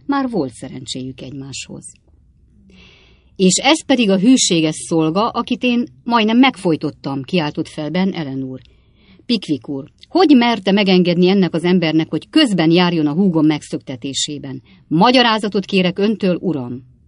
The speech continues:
„Igen, magyarázza meg, uram”, kiáltott fel dühösen Bob Sawyer úr.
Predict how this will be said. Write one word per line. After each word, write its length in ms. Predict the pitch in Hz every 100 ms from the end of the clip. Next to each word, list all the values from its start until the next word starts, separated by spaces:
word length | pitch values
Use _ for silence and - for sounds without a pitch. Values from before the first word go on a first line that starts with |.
| _ _ _ _ - _ -
„Igen, 420 | 339 175 135 139
magyarázza 540 | 277 302 269 247 214 226
meg, 260 | 175 147
uram”, 340 | 151 139 131 139
kiáltott 420 | 185 165 147 143
fel 180 | - 135
dühösen 500 | 175 214 190 175 160
Bob 160 | 175 190
Sawyer 440 | - 131 131 127
úr. 300 | 131 135 -